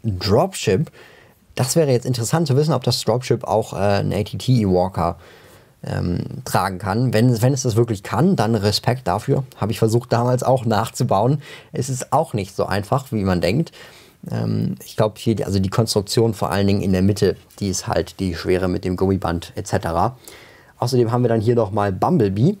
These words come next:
Erstmal hier die Filmvorlage aus Transformers eins, glaub ich. Ist, ach, ist auch ein richtig cooler Film.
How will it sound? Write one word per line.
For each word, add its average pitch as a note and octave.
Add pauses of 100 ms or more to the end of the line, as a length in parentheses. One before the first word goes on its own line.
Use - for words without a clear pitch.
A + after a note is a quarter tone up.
(140)
Erstmal A2
hier B2+
die A2+
Filmvorlage A#2 (280)
aus - (180)
Transformers A2+ (240)
eins, C#3
glaub C3+
ich. -
Ist, -
ach, -
ist -
auch -
ein G2
richtig A2
cooler G#2
Film. G#2